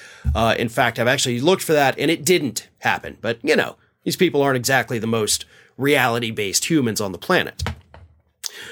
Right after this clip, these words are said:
"Brian Kemp is a state puppet. Trump mistakenly endorsed this clown just to be stabbed in the back."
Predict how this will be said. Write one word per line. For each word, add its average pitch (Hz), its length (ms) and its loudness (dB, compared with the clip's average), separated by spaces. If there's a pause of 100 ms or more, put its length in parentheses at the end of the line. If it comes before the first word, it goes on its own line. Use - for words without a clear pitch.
(140)
"Brian 277 360 2
Kemp - 420 0
is 254 140 0
a 247 80 2
state - 580 0 (160)
puppet. - 480 0 (540)
Trump 294 280 2
mistakenly 226 680 2
endorsed 247 420 0
this 208 180 2
clown 202 360 0
just 269 240 2
to 214 60 4
be 196 120 -2
stabbed 240 600 2
in 220 100 2
the 208 60 0
back." 156 520 -4